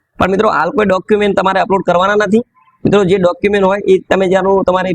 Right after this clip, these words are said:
ફોર્મ ભરો અને પ્રિન્ટ આવશે તેના મિત્રો તમારે રૂબરૂ આલવાના રહેશે. તો મિત્રો ત્યાર પછી મિત્રો આપણે જે સબમિટનું ઓપ્શન દેખાય છે તેના પર સબમિટ કરી દેવાનું રહેશે. ત્યાર પછી મિત્રો તમે જોઈ શકો છો જે મિત્રો તમે અરજી કરી છે એ મિત્રો આગળ આવી જશે. જ્યાં મિત્રો લખેલું છે પ્રિન્ટ તો મિત્રો આપણે તેના પર ટિક કરવાનું રહેશે.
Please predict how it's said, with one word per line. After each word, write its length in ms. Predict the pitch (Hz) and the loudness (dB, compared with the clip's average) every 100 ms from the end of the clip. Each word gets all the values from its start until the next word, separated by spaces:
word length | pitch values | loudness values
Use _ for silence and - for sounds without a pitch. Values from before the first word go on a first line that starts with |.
| - | -4
ફોર્મ 160 | 175 175 | -4 -2
ભરો 180 | 147 196 - - | -2 -2 -6 -4
અને 100 | 175 180 | -2 0
પ્રિન્ટ 180 | 190 185 | -2 -2
આવશે 220 | 180 233 - - _ _ | -2 -2 -4 -6 _ _
તેના 220 | 170 196 | -2 0
મિત્રો 120 | 196 196 | 0 0
તમારે 200 | 196 190 143 | 0 0 0
રૂબરૂ 280 | 147 160 190 196 | 0 0 0 0
આલવાના 280 | 202 208 196 | 0 0 0
રહેશે. 220 | 196 233 - _ _ _ | 0 -4 -6 _ _ _
તો 40 | - 208 | -2 0
મિત્રો 140 | 226 214 | 0 0
ત્યાર 160 | 196 202 | -2 0
પછી 180 | 226 233 | 0 0
મિત્રો 140 | 220 226 | 0 0
આપણે 160 | 202 196 | -2 -2
જે 40 | - - | -2 0
સબમિટનું 340 | 165 208 226 | -2 0 0
ઓપ્શન 180 | 226 233 220 | 0 0 0
દેખાય 240 | 311 202 | -2 0
છે 80 | 226 - _ _ _ - | 0 -2 _ _ _ -4
તેના 160 | 175 196 | -2 -2
પર 80 | 185 | -2
સબમિટ 260 | 175 196 - | 0 -2 -2
કરી 180 | 185 196 | -2 0
દેવાનું 240 | 208 202 180 | 0 0 0
રહેશે. 240 | 151 - 135 - - | -2 -6 -10 -10 -4
ત્યાર 160 | 180 202 | -4 -2
પછી 180 | 220 | -6
મિત્રો 140 | 220 214 | -4 -6
તમે 140 | 208 208 | -4 -4
જોઈ 120 | 196 196 | -4 -6
શકો 140 | 202 | -6
છો 80 | 233 - 160 | -8 -6 -4
જે 60 | 160 196 | -2 -4
મિત્રો 160 | 202 202 | -6 -6
તમે 120 | 202 185 | -6 -6
અરજી 200 | - 196 | -6 -4
કરી 180 | 196 202 | -4 -4
છે 80 | 214 - | -6 -4
એ 20 | 180 | -4
મિત્રો 140 | 175 190 | -4 -6
આગળ 220 | 190 175 | -4 -8
આવી 160 | 185 196 | -6 -10
જશે. 180 | 190 208 165 | -6 -6 -4
જ્યાં 140 | 180 | -6
મિત્રો 140 | 185 190 | -6 -6
લખેલું 240 | 175 - 190 | -6 -4 -4
છે 60 | 202 - | -6 -4
પ્રિન્ટ 200 | 190 220 - _ _ | -4 -4 -14 _ _
તો 40 | - | -4
મિત્રો 140 | 196 208 | -2 -2
આપણે 160 | 208 196 | -6 -6
તેના 200 | 175 185 | -6 -4
પર 80 | 196 | -8
ટિક 160 | 294 190 - | -6 -6 -4
કરવાનું 300 | 190 208 208 | -4 -4 -4
રહેશે. 200 | 214 247 | -4 -6